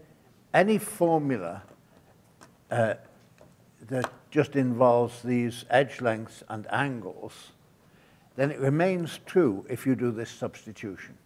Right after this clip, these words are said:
okay, which is very useful. Uh,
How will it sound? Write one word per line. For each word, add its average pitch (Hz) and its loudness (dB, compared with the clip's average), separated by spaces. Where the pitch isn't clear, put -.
okay, 104 -14
which 120 -12
is 156 -12
very 139 -2
useful. 147 -10
Uh, 117 -4